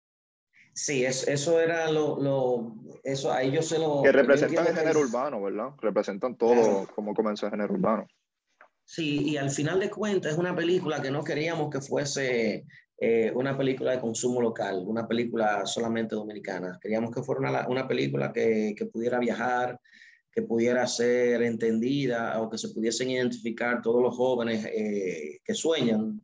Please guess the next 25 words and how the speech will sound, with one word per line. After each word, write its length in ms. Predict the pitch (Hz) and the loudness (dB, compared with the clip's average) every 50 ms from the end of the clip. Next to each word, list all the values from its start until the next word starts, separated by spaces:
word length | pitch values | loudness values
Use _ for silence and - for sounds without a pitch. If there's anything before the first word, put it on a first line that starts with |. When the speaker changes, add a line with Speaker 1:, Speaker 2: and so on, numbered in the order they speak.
| _ _ | _ _
Speaker 1:
con 180 | - 107 110 120 | -10 -6 -4 -2
algo 240 | 127 127 127 123 117 | 0 0 2 2 2
en 60 | 120 | 2
la 80 | 120 123 | 2 2
vida, 300 | 123 117 110 107 113 - - _ _ _ _ _ _ _ _ - | 2 2 2 0 -2 -6 -10 _ _ _ _ _ _ _ _ -4
eh, 120 | 113 117 | 0 2
no 100 | 120 123 | 2 2
solamente 360 | 123 135 135 131 143 143 139 139 | 2 2 0 0 2 2 2 2
en 60 | 139 | 0
República 300 | 135 127 131 131 123 127 | 0 0 0 0 0 2
Dominicana, 460 | 123 123 113 107 110 123 156 151 131 | 2 0 0 0 -2 -2 -4 -4 -4
sino 260 | - 117 113 113 113 | -4 -2 -2 -2 -2
también 260 | 113 123 117 120 123 | -2 -2 0 0 0
que 80 | 120 117 | 0 0
se 120 | 113 117 | -2 -4
puedan 240 | 104 107 113 120 123 | -2 -2 0 0 2
identificar 520 | 123 120 120 113 110 - - 107 - 117 117 | 2 2 2 0 -2 -4 -8 -6 -4 -2 -2
los 140 | 117 113 | -2 -2
puertorriqueños, 720 | - 113 107 - 110 101 104 - - 117 123 123 120 117 110 | -2 -4 -4 -4 -6 -8 -6 -6 -4 -2 0 0 2 2 0
los 120 | 107 107 | 0 -2
colombianos, 680 | - 110 110 104 98 107 117 123 123 123 117 110 107 104 | -2 -2 -2 0 0 0 0 2 0 0 0 0 0 0
los 120 | 104 101 104 | 0 2 2
mexicanos, 640 | 104 101 98 - - 113 117 123 123 117 113 110 | 0 0 0 -2 -4 -4 -2 -2 -2 -2 -2 -2
los 100 | 107 113 | 0 0
latinoamericanos. 920 | 113 113 107 110 107 107 107 107 101 95 - 113 120 107 92 - - - _ | -2 -2 -2 -2 -2 0 0 0 -2 -2 -4 -4 -4 -4 -6 -8 -14 -20 _